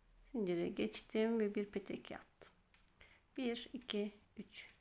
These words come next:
Zincir çektim arkadaşlar. Böyle devam edeceğim. Yaklaşık beş tane yapacağım peteğimi. Bir, iki, üç. Bir, iki, üç.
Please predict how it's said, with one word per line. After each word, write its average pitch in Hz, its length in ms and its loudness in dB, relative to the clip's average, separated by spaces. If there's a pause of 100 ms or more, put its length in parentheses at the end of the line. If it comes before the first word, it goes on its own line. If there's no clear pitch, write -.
(380)
Zincir 185 380 0
çektim - 420 -6
arkadaşlar. 180 720 0
Böyle 233 260 6
devam 226 360 10
edeceğim. 196 420 6 (1800)
Yaklaşık 233 560 -4
beş 233 200 0
tane - 360 -2 (3250)
yapacağım 190 800 -4
peteğimi. 196 540 2
Bir, 202 180 6
iki, - 360 -2
üç. - 360 -2 (560)
Bir, 185 300 -2 (360)
iki, - 340 -10 (200)
üç. - 480 -10